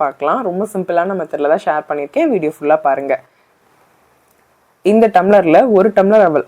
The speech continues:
அளவுக்கு நான் கம்பு எடுத்திருக்கேங்க. கம்பை நல்லா க்ளீன் பண்ணிட்டு ரெண்டு மணி நேரத்துக்கிட்ட ஊற வச்சு வச்சிருக்கேன். ஒரு மணி நேரத்துல இருந்து ரெண்டு மணி நேரம் அளவு நீங்க ஊற வச்சுக்கலாம். கம்புல பாத்தீங்க அப்படின்னா ரெண்டு வகையான கம்பு இருக்கு. நாட்டு கம்புன்னு ஒண்ணு இருக்கு, முட்டை கம்புன்னு ஒண்ணு இருக்கு.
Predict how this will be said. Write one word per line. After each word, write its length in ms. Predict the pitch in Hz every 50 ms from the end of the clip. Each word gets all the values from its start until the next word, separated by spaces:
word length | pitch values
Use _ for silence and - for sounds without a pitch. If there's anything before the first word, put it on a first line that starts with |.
| 143
அளவுக்கு 360 | 151 165 165 160 160 - 254 277 262
நான் 140 | 214 190 -
கம்பு 200 | 170 170 185 180 165
எடுத்திருக்கேங்க. 560 | 156 165 - 151 156 - 147 143 143 139 160 208 269 294 285 _ - _ -
கம்பை 240 | 165 175 185 196 185 165
நல்லா 200 | 147 151 160 180 185 -
க்ளீன் 260 | 180 170 175 185 202 196 180
பண்ணிட்டு 360 | 156 151 147 147 - - 262 359 339 - 170
ரெண்டு 200 | 170 190 196 208 202
மணி 140 | 185 170 156
நேரத்துக்கிட்ட 440 | 160 180 190 - 175 156 151 175 185 175
ஊற 140 | 156 165 151 147
வச்சு 160 | 147 147 - 160
வச்சிருக்கேன். 420 | 135 131 - 127 - - 175 269 277 208 170
ஒரு 100 | 175 185 202
மணி 140 | 190 180 170
நேரத்துல 240 | 170 180 185 - 147
இருந்து 180 | 185 285 262 220
ரெண்டு 160 | 190 185 180 185
மணி 140 | 160 156
நேரம் 160 | 156 165 170 151
அளவு 180 | 156 190 226 220
நீங்க 140 | 180 151 147
ஊற 80 | 147 143 135
வச்சுக்கலாம். 460 | 131 - 139 131 135 135 165 233 311 - _ _ _ _ _ _ _ _ _ 196
கம்புல 320 | 180 202 226 269 262 254 220 202
பாத்தீங்க 280 | 175 - - 170 180 185
அப்படின்னா 260 | 175 170 143 151 180 240 214 190
ரெண்டு 180 | 170 190 208 233 220
வகையான 340 | 196 175 170 156 151 151 143 - 143
கம்பு 200 | 143 156 160 156 147
இருக்கு. 200 | - - - - - _ _ _ _ _ _ _ _ _ _ - 165
நாட்டு 280 | 165 175 202 202 - 196 -
கம்புன்னு 300 | 180 165 165 175 185 175
ஒண்ணு 160 | 170 156 151 143
இருக்கு, 200 | 151 - - 247 262
முட்டை 240 | 220 185 185 - 214 208 202
கம்புன்னு 280 | 175 156 160 165 170 156
ஒண்ணு 140 | 147 139 131
இருக்கு. 180 | 131 - -